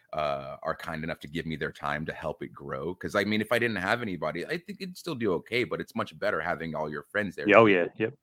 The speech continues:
Speaker 1: Um, so it's, it's, it's not just me in this. It's, it's me, it's the, the roster, it's the team who's editing, and my team who's doing social. Like, I have the greatest team on the planet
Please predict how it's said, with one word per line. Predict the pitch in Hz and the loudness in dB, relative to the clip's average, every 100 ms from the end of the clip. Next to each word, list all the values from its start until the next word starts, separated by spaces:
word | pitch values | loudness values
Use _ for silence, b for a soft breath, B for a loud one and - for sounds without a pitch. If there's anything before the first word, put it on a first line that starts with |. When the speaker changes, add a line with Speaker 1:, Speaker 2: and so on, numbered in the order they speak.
| _ _ _ - | _ _ _ -6
Speaker 1:
Um, | 78 71 67 | -4 -4 -8
so | - 87 73 | -4 -2 -2
it's, | - - - | -4 -10 -12
it's, | - - _ _ | -14 -18 _ _
it's | 87 110 | -10 0
not | 110 87 | 0 0
just | 92 80 | -4 -4
me | 78 78 73 76 - | -4 -2 -4 -8 -12
in | - 76 | -10 -8
this. | 69 - | -8 -10
It's, | 73 - | -14 -16
it's | - - - | -20 -14 -4
me, | 104 110 107 | -2 -2 -4
it's | 80 - | -8 -10
the, | 78 71 - | -8 -8 -10
the | 69 | -4
roster, | 80 104 110 - 104 | 2 2 2 -2 -4
it's | 98 - - | -4 -10 -12
the | - | -12
team | - 123 107 107 98 | -8 -4 -2 0 -2
who's | 78 - _ | -6 -10 _
editing, | 127 120 107 95 87 _ _ 82 | 0 0 0 -2 -6 _ _ -10
and | |
my | 80 | -10
team | - 98 92 | -6 -4 -4
who's | 82 | -4
doing | 82 69 | -6 -8
social. | 69 - 120 107 - 78 | -10 -4 -2 -2 -6 -6
Like, | 80 | -4
I | 82 | -4
have | 90 78 | -4 -6
the | 82 - | -10 -10
greatest | 98 113 107 - - | -8 -6 -6 -8 -14
team | - 104 95 - | -10 -8 -6 -6
on | 90 85 | -6 -6
the | 69 | -10
planet | - - - - 107 113 98 - | -18 -20 -18 -8 -2 0 -2 -8